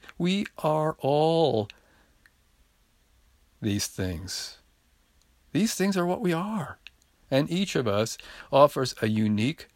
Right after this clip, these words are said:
combination of them. I got this list from one of my old podcasts. Each of us offers a unique combination of skill, confidence, energy, creativity,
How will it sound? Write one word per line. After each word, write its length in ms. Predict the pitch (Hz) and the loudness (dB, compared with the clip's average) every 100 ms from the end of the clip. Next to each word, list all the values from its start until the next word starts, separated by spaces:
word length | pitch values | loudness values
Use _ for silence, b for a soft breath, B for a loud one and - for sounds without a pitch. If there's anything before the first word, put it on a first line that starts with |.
| - | -16
combination 880 | - 104 104 120 139 202 220 - 95 | -4 -2 0 -2 0 0 -2 -4 -8
of 280 | 90 87 98 | -10 -14 -16
them. 180 | - - _ _ _ _ _ _ _ _ - _ _ _ _ | -20 -20 _ _ _ _ _ _ _ _ -20 _ _ _ _
I 60 | 107 | -2
got 220 | 110 123 | 0 0
this 160 | 113 - | -2 -2
list 300 | 123 127 - | 0 0 -4
from 280 | 104 101 101 | -6 -4 -2
one 120 | 110 | 0
of 60 | |
my 80 | 107 | 0
old 220 | 113 123 | 0 -2
podcasts. 720 | - 123 247 - - - - B B B | -2 0 0 -4 -14 -14 -18 B B B
Each 260 | 151 196 - | 0 0 2
of 160 | 190 170 | 2 2
us 180 | 160 - | 0 -2
offers 380 | 131 135 147 135 | -2 -2 -2 -4
a 60 | 110 | -2
unique 280 | 101 131 | 0 -2
combination 560 | - 131 135 101 - - | 0 0 0 -2 -2 -4
of 100 | 98 | -4
skill, 640 | - - - 80 98 160 - B B B - | -4 -4 -6 -6 -4 -4 -8 B B B -16
confidence, 880 | - 90 95 123 151 170 - - - - | -6 -6 -6 -6 -4 -4 -8 -12 -14 -12
energy, 600 | 98 98 101 120 180 - _ b b b b b b | -6 -6 -4 -4 -4 -8 _ b b b b b b
creativity, 920 | - 123 120 123 - 104 113 151 180 | -2 2 2 0 -2 -2 -2 -4 -4